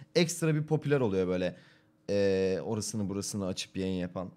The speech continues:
insanlar vesaire. Ben her zaman şu fikrimi savunuyorum ve her zaman söylemeye de devam edeceğim.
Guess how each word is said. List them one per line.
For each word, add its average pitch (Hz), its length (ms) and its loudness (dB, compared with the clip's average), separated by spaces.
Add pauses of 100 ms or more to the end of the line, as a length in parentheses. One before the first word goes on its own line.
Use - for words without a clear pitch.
(440)
insanlar 90 640 -6
vesaire. 82 440 -8 (120)
Ben 175 120 4
her 185 200 4
zaman 160 300 2
şu 165 200 -6
fikrimi 160 320 -4
savunuyorum 160 540 2 (500)
ve 139 180 4
her 151 160 10
zaman 156 260 4
söylemeye 151 480 4
de 151 100 2
devam 151 300 6
edeceğim. 107 320 0